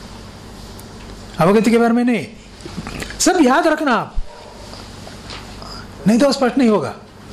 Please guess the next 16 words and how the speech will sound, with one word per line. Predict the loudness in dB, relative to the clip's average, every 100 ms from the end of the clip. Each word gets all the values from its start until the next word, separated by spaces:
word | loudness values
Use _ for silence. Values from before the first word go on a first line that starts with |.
| -16 -16 -16 -16 -16 -18 -18 -4 2
है |
ना? | 4 4 0 -6 -14 -12 -12 -12 -14 -14 -14 -16 0
अ, | 2
प्रमाण | 4 4 6 4
के | 2
बारे | 0
में | 0
जिज्ञासा | 0 0 0 2
होनी | 2
है। | 0 -2 -6 0
इत्युक्तम | 2 2 2 4 2 0 -10 -14 -16 -4
किम | 4 6 8
लक्षणम | 6 4 2 2 2
पुनस्तद | 0 0 -2 -2
ब्रह्म | 0 2
इति, | 2 0 0